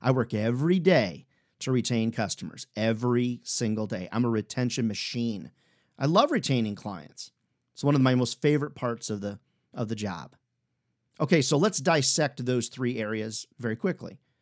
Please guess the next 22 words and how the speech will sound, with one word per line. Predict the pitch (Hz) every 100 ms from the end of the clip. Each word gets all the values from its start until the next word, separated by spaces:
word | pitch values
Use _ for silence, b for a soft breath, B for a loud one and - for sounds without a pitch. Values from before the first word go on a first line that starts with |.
| _ _
So | -
the | 139
first | 131 180 180
is | 170
a | 135
prospecting | 156 143 143 139 131 120
plan. | 117 113 113 135 - _ _ _ _ _ _
The | 139
second | - 160 175 143
is | 113
some | 147 131
type | 135 120
of | 110
meetings | 123 147 156 165 175
and | - 120
proposal | 127 127 123 113 98
plan. | - 101 101 113 _ _ _ _ _ _ _ _ _ -
The | 117
third | 185 190 120 - b b b
is | 123 -
some | 135 135
type | 135 113 107